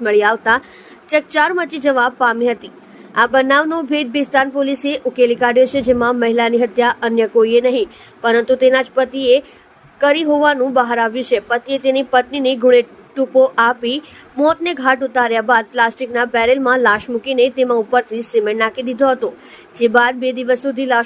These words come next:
પોતાના જ ઘરમાં મૂકી રાખી હતી. આ અંગે પ્રાપ્ત વિગત મુજબ, ગત બે જુલાઈના રોજ સુરતના ભેસ્તાન પોલીસ મથકની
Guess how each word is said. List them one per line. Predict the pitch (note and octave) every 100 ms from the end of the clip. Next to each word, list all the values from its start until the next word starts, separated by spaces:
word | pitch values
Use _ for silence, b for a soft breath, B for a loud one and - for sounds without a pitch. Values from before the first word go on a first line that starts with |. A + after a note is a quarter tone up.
| B3+
પોતાના | B3+ C4 A#3+
જ | A#3 B3
ઘરમાં | B3 A3+ A#3
મૂકી | A#3+ G#3+ A#3
રાખી | A3+ G#3 B3+
હતી. | A#3+ A3 - B B B
આ | A3 B3+
અંગે | C4 C#4+ D#4
પ્રાપ્ત | C4+ C4+ C#4 D#4
વિગત | D4 D4 C4+
મુજબ, | C#4+ B3+ C#4 B3+
ગત | B3+ A#3+
બે | A3+ B3
જુલાઈના | C4 B3 A#3 A#3+ A#3+ A#3+
રોજ | A#3 B3+
સુરતના | B3+ A#3+ G#3+ A#3
ભેસ્તાન | G#3+ A3+ - B3 B3+
પોલીસ | C4+ A#3+
મથકની | B3+ G#3+ B3+ A#3 B3